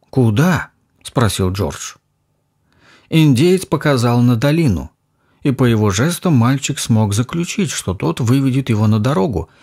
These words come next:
по которой можно прийти к белым. И Джордж радостно подхватил все свои пожитки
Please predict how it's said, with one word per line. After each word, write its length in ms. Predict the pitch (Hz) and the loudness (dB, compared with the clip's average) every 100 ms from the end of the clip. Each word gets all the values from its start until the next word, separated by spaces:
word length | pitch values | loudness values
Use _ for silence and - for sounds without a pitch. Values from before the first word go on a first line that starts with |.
| - - | -20 -8
по 100 | 202 | -2
которой 440 | 185 175 185 196 | -2 0 0 4
можно 460 | 180 131 165 160 175 | 4 4 2 2 0
прийти 720 | - 165 151 - 202 165 76 _ _ _ _ _ - | 0 0 0 -2 -2 0 -2 _ _ _ _ _ 0
к 100 | 120 | 2
белым. 680 | 110 151 170 127 82 - - _ _ _ _ _ _ _ _ _ _ _ _ _ _ _ _ _ _ _ - | 4 2 2 0 -2 -8 -16 _ _ _ _ _ _ _ _ _ _ _ _ _ _ _ _ _ _ _ 0
И 140 | 139 | 2
Джордж 480 | 104 131 185 - 139 | 4 2 2 0 -2
радостно 520 | 110 156 170 147 175 | 0 0 -2 -2 -2
подхватил 640 | 175 156 185 175 185 185 110 | -2 -4 -2 -4 0 0 0
все 240 | - 107 | -2 -4
свои 240 | - 101 92 | 0 0 0
пожитки 720 | 107 104 131 196 - 87 | 0 0 0 -2 -2 -6